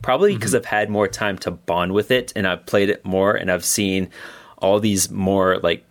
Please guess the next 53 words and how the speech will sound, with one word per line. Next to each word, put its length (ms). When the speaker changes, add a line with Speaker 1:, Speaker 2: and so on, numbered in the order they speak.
Speaker 1:
subtle 340
nuances 580
in 80
the 80
game 480
that 120
I've 220
just 360
grown 260
to 140
enjoy. 580
And 120
then 160
you 80
watch 240
the 80
T 160
V 160
show, 180
it's 120
just, 220
it's 140
just 220
different. 520
I'm 80
not 100
gonna 100
Speaker 2:
Yeah. 60
Speaker 1:
say 140
it's 100
better 240
or 60
worse, 300
it's 100
just 240
different. 380
But 200
personally, 600
I 760
think 180
the 80
game 460
was 120
probably 680
more 200
up 120
my 140
alley, 480
or 40
in 60
this 100
Speaker 2:
Yes. 100
Speaker 1:
case, 600